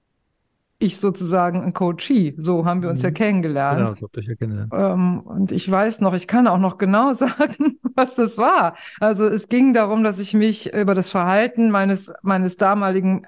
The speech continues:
Speaker 1: Mannes und auch Geschäftspartners beschwert habe. Hm?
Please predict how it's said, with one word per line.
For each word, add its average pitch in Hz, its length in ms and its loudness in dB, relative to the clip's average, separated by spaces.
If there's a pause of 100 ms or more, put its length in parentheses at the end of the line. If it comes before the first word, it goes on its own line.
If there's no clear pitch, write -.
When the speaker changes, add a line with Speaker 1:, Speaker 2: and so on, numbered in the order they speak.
(120)
Speaker 1:
Mannes 202 520 2
und 233 220 0
auch 233 220 2
Geschäftspartners 190 880 -2
beschwert 196 500 0
habe. 139 600 -4
Hm? 190 320 0